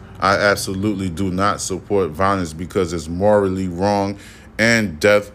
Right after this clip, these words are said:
would be an easy out for Mister Nassar," Clean said in an email statement. More than one hundred and fifty women and girls testified during the twenty eighteen sentencing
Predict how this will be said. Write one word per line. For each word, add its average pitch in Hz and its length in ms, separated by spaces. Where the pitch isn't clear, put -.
would 95 260
be 95 240
an 92 180
easy 90 420
out 90 280
for 85 160
Mister 82 300
Nassar," 78 680
Clean 104 340
said 87 380
in 85 140
an 78 160
email 92 440
statement. 78 600
More 95 200
than 90 220
one 92 160
hundred 92 240
and 92 100
fifty 87 300
women 104 540
and 110 260
girls 92 340
testified 87 800
during 90 300
the 80 100
twenty 90 380
eighteen 87 480
sentencing 87 720